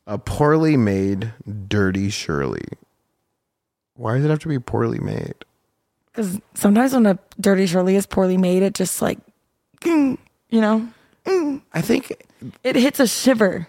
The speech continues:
Speaker 1: I think any kind of Dirty Shirley they would be kind of uncomfortable
Speaker 2: They,
Speaker 1: with.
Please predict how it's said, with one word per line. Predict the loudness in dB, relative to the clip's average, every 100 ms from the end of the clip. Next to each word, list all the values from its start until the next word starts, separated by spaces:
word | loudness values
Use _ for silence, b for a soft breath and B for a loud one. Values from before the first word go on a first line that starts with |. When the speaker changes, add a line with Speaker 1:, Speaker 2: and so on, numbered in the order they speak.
| -8
Speaker 1:
I | -4 -2
think | -2 0
any | 0 0
kind | 0 0
of | 0
Dirty | -2 -4 -4
Shirley | -4 -4 -4
they | -4 -4
would | -6 -6
be | -8
kind | -2 -2
of | 0
uncomfortable | -2 -2 -2 -2 -2 2
Speaker 2:
They, | 2
Speaker 1:
with. | 2